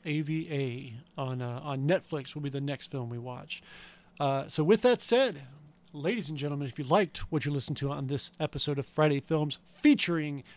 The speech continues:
Disney's live-action remake of Mulan, let us know what you thought on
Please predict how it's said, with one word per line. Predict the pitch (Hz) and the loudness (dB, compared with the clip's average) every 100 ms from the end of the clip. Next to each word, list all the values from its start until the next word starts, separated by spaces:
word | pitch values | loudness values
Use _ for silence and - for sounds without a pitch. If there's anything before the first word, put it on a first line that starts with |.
| _ - | _ 0
Disney's | 262 - 165 135 | 0 2 -2 2
live-action | 151 139 143 - 139 | 2 2 0 0 0
remake | 135 143 143 170 | 2 2 0 0
of | 139 | -2
Mulan, | 147 139 139 139 143 - - _ | 0 2 2 0 -2 -6 -18 _
let | 127 139 226 240 | -4 4 6 6
us | - | 4
know | 202 196 | 0 0
what | 185 175 | -2 -4
you | 175 | -10
thought | - 151 151 - | -6 -4 -4 -6
on | 143 | -10